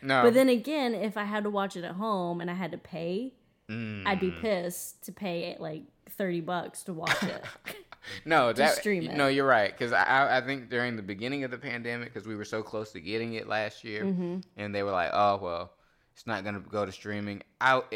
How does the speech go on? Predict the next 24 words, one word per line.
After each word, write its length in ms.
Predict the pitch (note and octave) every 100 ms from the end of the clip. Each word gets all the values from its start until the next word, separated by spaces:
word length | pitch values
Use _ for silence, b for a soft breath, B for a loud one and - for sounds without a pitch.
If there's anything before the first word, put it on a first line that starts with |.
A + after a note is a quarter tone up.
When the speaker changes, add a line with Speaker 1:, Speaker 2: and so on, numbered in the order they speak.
| -
Speaker 1:
I 220 | B2 D3
was 180 | C3 G#2
the 80 | G2
first 320 | A2 G#2+ G2+
one 140 | G2+
to 80 | G2
be 100 | G2
like, 160 | F2+ D#2
"Oh, 140 | D3 C#3
I'll 220 | B2+ D#3+
pay 200 | G3+ C#3+
thirty 240 | B2 A2
dollars 320 | G#2 G#2 G#2+ G#2+
to 80 |
watch 240 | G#2 G#2+ -
that." 320 | A2 A#2 - b b b
Anybody 400 | D#3 G3+ D#3 G2+
would. 300 | G2 G2 F#2+
Speaker 2:
Yeah. 260 | D4 A#3+ E3+
Speaker 1:
But 340 | B2 A#2 A2+ -
after 380 | A#2+ C3 B2 A2+
I 140 | A2
Speaker 2:
Because 240 | A2 G#3+ G3+
it's 220 | G3